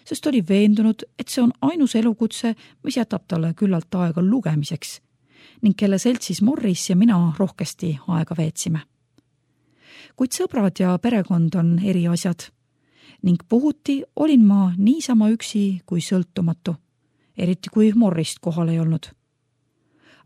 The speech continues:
Aga kuna ei Shayna ega mina ei kaldunud meelsasti tunnistama oma eksimust või vabandama, siis kulus mitu kuud, enne kui me ära leppisime. Kui olin elanud ligi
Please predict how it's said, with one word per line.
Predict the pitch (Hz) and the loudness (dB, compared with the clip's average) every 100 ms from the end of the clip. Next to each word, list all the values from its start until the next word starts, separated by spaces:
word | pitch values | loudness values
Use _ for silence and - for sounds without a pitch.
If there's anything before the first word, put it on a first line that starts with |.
| - | -4
Aga | 214 | -4
kuna | 226 320 254 | -2 0 2
ei | 240 240 214 | 4 2 0
Shayna | - - 302 214 175 170 175 | -4 -4 2 4 4 0 0
ega | 180 | 2
mina | 190 233 190 175 | 4 4 4 0
ei | - 180 | -2 -2
kaldunud | 196 190 - 185 190 | 0 0 2 0 4
meelsasti | 214 214 202 196 - - | 4 2 0 -4 -4 -2
tunnistama | 240 254 190 - 185 | 2 4 2 0 0
oma | 180 180 165 - | 2 2 -2 -6
eksimust | - - - 175 - - | -8 -6 -2 0 -2 -6
või | 175 | -4
vabandama, | 170 320 294 247 220 214 208 _ _ _ - _ | -2 -2 0 2 2 0 0 _ _ _ -20 _
siis | - 359 - | -4 -4 -2
kulus | 208 180 180 | -2 0 2
mitu | 202 - 165 | 2 2 -2
kuud, | 214 294 277 - - - | 0 0 -2 -6 -16 -6
enne | 170 180 | -2 0
kui | 180 185 | 0 0
me | 185 185 175 - | 2 0 -2 -6
ära | 170 170 | -4 -2
leppisime. | 175 - - 180 175 165 - _ _ _ _ _ _ _ _ _ _ _ _ _ _ _ _ _ _ _ - | -4 -8 -10 -6 -2 -4 -6 _ _ _ _ _ _ _ _ _ _ _ _ _ _ _ _ _ _ _ -2
Kui | 185 | 2
olin | 185 190 | 4 6
elanud | 208 233 180 175 | 4 4 2 2
ligi | 190 170 190 | -2 0 -2